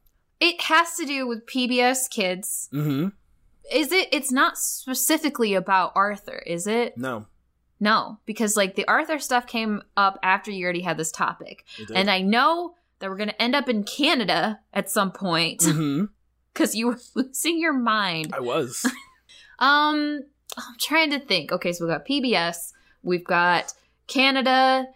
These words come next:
Speaker 1: I'm trying to think, like, what P-, are you doing Caillou? <laughs>
Speaker 2: I'm not, but you're close.
Speaker 1: <laughs> Ah!
Speaker 2: What, something Arthur and Caillou have in common is a
Speaker 1: <clears throat>
Speaker 2: company by the name of Cookie Jar Group.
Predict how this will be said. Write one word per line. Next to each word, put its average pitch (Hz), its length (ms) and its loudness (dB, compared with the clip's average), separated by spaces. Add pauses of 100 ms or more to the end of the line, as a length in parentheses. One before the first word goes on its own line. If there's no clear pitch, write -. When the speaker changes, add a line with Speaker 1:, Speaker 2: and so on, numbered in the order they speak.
(500)
Speaker 1:
I'm 208 80 2
trying 262 260 2
to 247 60 2
think, 269 260 2
like, 214 180 0
what 254 200 0
P-, 269 260 -6 (160)
are 233 60 -4
you 240 60 0
doing 269 200 2
Caillou? 302 560 0 (440)
<laughs> - 420 -14
Speaker 2:
I'm 208 220 4
not, 269 340 4
but 190 120 2
you're 226 140 6
close. - 840 2
Speaker 1:
<laughs> - 60 -10 (760)
Ah! 403 540 6
Speaker 2:
What, 180 220 0
something 311 420 6
Arthur 220 320 4
and 180 140 2
Caillou 190 300 2
have 156 200 2
in 139 120 0
common 107 540 -2 (560)
is - 360 0
a 185 60 0
Speaker 1:
<clears throat> - 140 2
Speaker 2:
company 131 560 -2 (300)
by 180 100 4
the 190 60 6
name 202 160 4
of 190 140 2
Cookie 202 320 -2
Jar 98 240 -6
Group. 82 340 -16